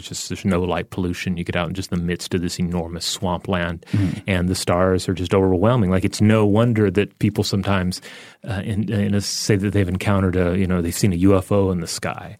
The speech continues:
Speaker 2: Uh-huh.
Speaker 1: Um, because, uh, in a way, it's like, like seeing the cosmos like that, um,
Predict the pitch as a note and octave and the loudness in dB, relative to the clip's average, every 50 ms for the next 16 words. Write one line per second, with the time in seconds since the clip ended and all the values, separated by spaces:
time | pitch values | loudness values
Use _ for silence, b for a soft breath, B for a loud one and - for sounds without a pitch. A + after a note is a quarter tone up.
0 | B B B A2+ A2 F#2+ - F2+ F2+ F2 E2+ E2 F2 - B B B B B B | B B B 2 2 4 4 2 2 2 0 -2 -4 -8 B B B B B B
1 | B _ - G2+ - A2 G2 F#2 E2+ - - - - - - - C3 D3+ D3+ - | B _ -2 0 2 4 2 2 0 -2 -8 -10 -12 -18 -18 -10 -6 -4 -4 0
2 | B2 D3+ D3 C#3 C3 C3+ C#3+ D#3 D3 A#2+ - - G#2+ G2+ G2+ - - F#2+ C#3 C3 | 2 2 4 6 6 6 4 4 4 2 2 0 0 0 0 -4 -6 -6 -6 -6
3 | C3 C3 B2+ B2+ - - - - - D3 D3 D3 C#3 B2 G#2+ G#2+ - - A#2+ A#2+ | -4 -4 -4 -4 -4 -6 -4 0 2 4 4 6 4 4 2 2 0 2 2 2
4 | B2+ C3+ A#2+ A2 G#2 F#2 F2 - - F#2+ F2 E2 E2 - _ F2 E2+ F2 F2+ - | 2 2 2 2 2 0 0 -2 -4 -2 -2 -4 -4 -6 _ -4 -4 -4 -6 -8
5 | - - - - G2 F2+ F2 F2 E2+ E2+ F2+ F2+ | -10 -14 -6 -4 -2 -2 0 -2 -2 -2 -4 -4